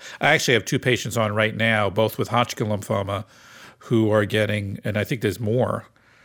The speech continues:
I have two, I think there may be four patients on study who are getting both ipi and nivo.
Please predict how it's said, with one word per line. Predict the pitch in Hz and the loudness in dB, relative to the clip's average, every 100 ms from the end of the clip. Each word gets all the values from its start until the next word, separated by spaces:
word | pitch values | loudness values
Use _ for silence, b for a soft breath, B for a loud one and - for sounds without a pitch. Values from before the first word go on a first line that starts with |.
| b b | b b
I | 117 120 | -4 -2
have | 101 98 | -2 -6
two, | - 113 | -6 -4
I | - | -4
think | 120 | -4
there | 123 | 0
may | 113 | 0
be | 98 | 0
four | - 143 143 | 0 4 4
patients | 135 127 - 113 | 4 2 0 -2
on | 117 98 | -2 -2
study | - 127 107 101 95 - B B B | 0 2 2 0 -4 -12 B B B
who | - 117 | 0 2
are | |
getting | 110 110 101 | 4 2 2
both | 107 101 | 0 0
ipi | 123 - 113 104 - | -2 0 0 -2 0
and | 104 104 101 101 98 - b b b b - | 0 2 0 -2 -8 -10 b b b b -6
nivo. | 110 104 110 - | -2 -2 -2 -4